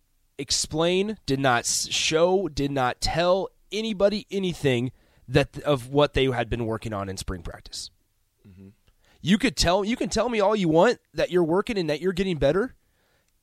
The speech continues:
Speaker 1: You did not show anything.
Speaker 2: Well, I'm not gonna say that 'cause in spring, listen,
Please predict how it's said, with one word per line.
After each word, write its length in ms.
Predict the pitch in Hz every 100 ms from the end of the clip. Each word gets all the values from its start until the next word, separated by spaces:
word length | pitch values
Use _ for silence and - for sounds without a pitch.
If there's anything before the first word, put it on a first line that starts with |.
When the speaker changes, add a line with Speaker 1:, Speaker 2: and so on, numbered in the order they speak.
| _ 127 120
Speaker 1:
You 220 | 127 165
did 120 | 156 170
not 200 | 156 -
show 480 | - - 143 135 123
anything. 400 | 113 92 117 -
Speaker 2:
Well, 440 | 208 165 127 113
I'm 120 | 123 151
not 140 | 127
gonna 180 | 98 98
say 180 | 92 80
that 240 | 67 -
'cause 220 | 113 107 135
in 100 | 123
spring, 400 | - 165 185 139
listen, 380 | 160 143 95